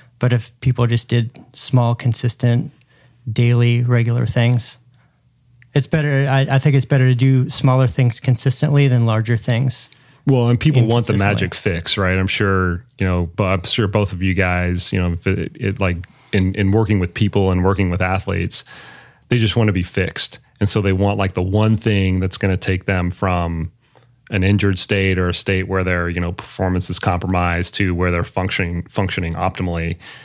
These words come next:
Speaker 2: And that in life, that, you know, the hack or the one, you know, the one golden thing very rarely exists. We're all still searching for it, though, it seems like, but it just very rare, it just very rarely exists in life. Um,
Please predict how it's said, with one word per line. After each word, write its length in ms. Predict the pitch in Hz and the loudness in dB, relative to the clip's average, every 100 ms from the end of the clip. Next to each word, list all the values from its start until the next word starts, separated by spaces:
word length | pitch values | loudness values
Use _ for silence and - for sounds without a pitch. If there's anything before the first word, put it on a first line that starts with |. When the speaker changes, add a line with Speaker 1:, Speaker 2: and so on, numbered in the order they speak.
| - - | -12 -4
Speaker 2:
And 200 | 107 101 | -2 0
that 180 | 117 110 | 0 -2
in 140 | 90 | -2
life, 520 | 95 90 87 - - _ _ _ _ _ - | -2 -2 -4 -10 -20 _ _ _ _ _ -6
that, 220 | 98 - | -4 -4
you 120 | 90 90 | -2 -2
know, 120 | 85 | -2
the 100 | 87 | -2
hack 420 | 98 87 87 - | -2 -2 -2 -4
or 60 | 92 | -4
the 100 | 87 | -2
one, 480 | 95 87 85 85 87 | -2 0 -2 -4 -2
you 80 | 90 | -2
know, 100 | 87 | -2
the 100 | 87 | -2
one 260 | 92 90 | -2 -2
golden 340 | 82 90 87 87 | -2 -4 -4 -2
thing 280 | 95 90 | -2 -2
very 280 | 85 95 85 | -2 -2 0
rarely 500 | 85 85 87 87 85 | -2 0 0 0 -2
exists. 640 | 85 90 92 - - - - | -4 -4 -4 -6 -8 -8 -4
We're 160 | 101 113 | 0 2
all 120 | 143 | 2
still 220 | - 151 | 0 -2
searching 360 | 127 147 143 113 | 0 -2 -2 -2
for 200 | - 98 | -2 -2
it, 80 | 95 | -2
though, 120 | 92 | -2
it 100 | 98 | -2
seems 260 | - 95 90 | -2 -2 0
like, 320 | 95 92 - _ _ _ _ - | -2 -2 -8 _ _ _ _ -2
but 120 | 98 | 0
it 60 | |
just 260 | 92 104 - | 2 0 0
very 280 | 95 95 90 | -2 0 0
rare, 280 | 87 90 92 | -2 -2 -2
it 200 | 95 90 | -2 -2
just 260 | 98 - | -4 -4
very 260 | 92 87 85 | -6 -4 -4
rarely 400 | 85 82 78 71 | -4 -4 -4 -4
exists 460 | 92 - - - | -6 -6 -6 -6
in 100 | - - - | -6 -6 -6
life. 280 | - - - - _ _ _ _ _ _ _ _ _ _ _ _ _ _ _ | -8 -10 -16 -20 _ _ _ _ _ _ _ _ _ _ _ _ _ _ _
Um, 500 | 120 113 101 92 87 | 0 2 2 0 -4